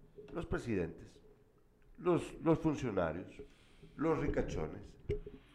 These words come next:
Usted y yo no nos beneficiamos. Y por una carretera de sesenta kilómetros... ¿acaso somos un país mísero que no pueda construir su propia carretera? Ah, sí lo somos. Lo somos.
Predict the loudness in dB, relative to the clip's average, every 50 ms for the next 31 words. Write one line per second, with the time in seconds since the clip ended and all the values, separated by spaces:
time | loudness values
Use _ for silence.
0 | -16 -14 -14 -14 -14 -16 -6 -2 -2 -2 -2 0 2 4 4 4 6 8 10 10
1 | 10 10 8 8 8 8 8 8 6 6 4 2 -2 -6 -4 -2 -2 -2 -2 -4
2 | -8 -8 -8 -8 2 6 6 8 10 10 10 10 10 8 8 8 6 8 8 10
3 | 10 12 10 10 8 4 -2 -4 -6 -6 -2 -2 -2 -2 0 0 0 0 0 0
4 | -2 -4 -8 -10 -10 -14 -18 -20 -20 -20 -20 -20 -12 -8 -8 -8 -6 -2 -2 0
5 | 0 0 0 2 2 2 2 2 0 -2 -4 -6 2 6 8 8 8 8 4 0
6 | -2 -8 -14 -16 -18 -20 -20 -20 -20 -20 -20 -20 -20 -10 -2 4 12 12 12 12
7 | 12 12 8 8 8 8 6 4 2 -2 -10 -4 -2 0 0 2 2 4 4 4
8 | 4 4 0 -2 -4 -2 -2 -2 -2 0 -2 -4 -4 -4 0 4 4 4 4 4
9 | 2 2 2 2 0 0 0 2 4 6 6 6 6 4 0 0 4 6 8 8
10 | 8 8 6 4 0 -2 -6 -12 -16 -18 -20 -20 -20 -20 -18 2 6 6 6 6
11 | 6 2 0 0 0 -2 -2 -2 -2 -4 -6 -8 -10 -14 -18 -18 -18 -18 -18 -18
12 | -18 -18 -18 -18 -18 -18 -18 -20 -18 -18 -18 -18 -18 -18 -18 -18 -18 -18 -18 -18
13 | -18 -18 -16 -12 -10 -8 -6 -2 -2 -4